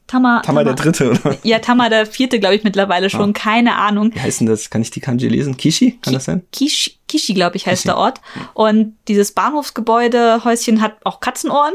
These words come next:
Speaker 1: <laughs> Das, also die gehen
Speaker 2: <laughs>
Speaker 1: mittlerweile total, also die haben dieses Katzending ausgeschlachtet. Und die haben auch einen, einen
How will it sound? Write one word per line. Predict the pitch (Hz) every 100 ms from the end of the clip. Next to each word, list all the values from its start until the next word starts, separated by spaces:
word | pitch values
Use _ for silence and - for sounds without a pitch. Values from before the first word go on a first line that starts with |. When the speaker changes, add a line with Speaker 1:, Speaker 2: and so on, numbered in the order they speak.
| 330
Speaker 1:
<laughs> | 208
Das, | 233 -
also | 214 220
die | 208
gehen | 185 247 302
Speaker 2:
<laughs> |
Speaker 1:
mittlerweile | 262 226 220 208 233
total, | 226 226 226 196 226
also | - 196
die | 190 208 202
haben | 196 220
dieses | 196 185 190 202
Katzending | - 208 - - 208 208 208 -
ausgeschlachtet. | 196 - 196 - 165 - 170 - - - -
Und | - 196 202 -
die | - 202
haben | 202
auch | 196
einen, | 196 190 180
einen | 180 190